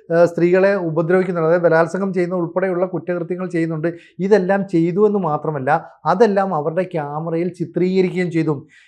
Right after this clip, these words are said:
ഈ സംഭവത്തിൻ്റെ വാർഷികമാണ് ഈ ഒക്ടോബർ ഏഴെന്ന്. പക്ഷേ മലയാളത്തിൽ ഉൾപ്പെടെ മാധ്യമങ്ങൾ പറയുന്നത് എന്താ?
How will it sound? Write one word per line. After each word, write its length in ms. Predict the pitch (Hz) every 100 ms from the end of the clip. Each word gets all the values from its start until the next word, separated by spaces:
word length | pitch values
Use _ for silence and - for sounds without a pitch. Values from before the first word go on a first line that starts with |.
| -
ഈ 260 | 185 233 302
സംഭവത്തിൻ്റെ 880 | - 214 175 170 175 180 185 185 214
വാർഷികമാണ് 880 | 170 165 165 196 190 170 160 208 220
ഈ 240 | 175 196 196
ഒക്ടോബർ 440 | 160 - 185 180
ഏഴെന്ന്. 380 | 170 170 170 156 - _
പക്ഷേ 200 | 165 196
മലയാളത്തിൽ 640 | 190 147 147 160 175 170 190
ഉൾപ്പെടെ 340 | 165 - 170
മാധ്യമങ്ങൾ 560 | 165 147 151 165 170 170
പറയുന്നത് 340 | 160 156 160
എന്താ? 280 | 151 143